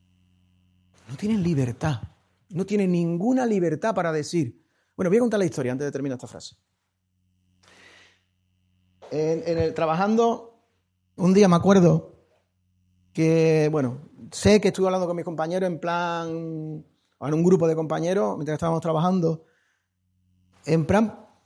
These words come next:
positivo, de como de trayendo cierta esperanza y, y, y, y hablando de que el Señor hablaba, ah, traía eso.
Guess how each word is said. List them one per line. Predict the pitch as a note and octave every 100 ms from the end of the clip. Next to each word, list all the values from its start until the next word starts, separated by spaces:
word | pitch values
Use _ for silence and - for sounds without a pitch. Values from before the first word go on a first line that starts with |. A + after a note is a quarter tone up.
| _
positivo, | D#3 D#3+ D3+ A#3 B3 B3+ B3 - -
de | D#3 D3+
como | D3 E3 D#3+
de | D#3
trayendo | D#3 D#3+ F3+ G#3+ A3 A3
cierta | - G#3 F#3+ G3+ G3 F#3+
esperanza | F3+ F3 G3+ A3+ - E3+ F3 - _ _ _ _
y, | - D3
y, | D3 D3+ C#3+ C#3+ C#3 C3+ A#2 C#3 -
y, | C#3
y |
hablando | C3+ D#3+ G3
de | E3
que | D3
el | D3+
Señor | C#3+ C#3+ D#3 D#3+
hablaba, | D3 D3 C#3+ -
ah, | C#3 C3 C3 D#3 D#3 _ _ - _ - - _
traía | D#3+ F3 F#3 B2+
eso. | - G#2+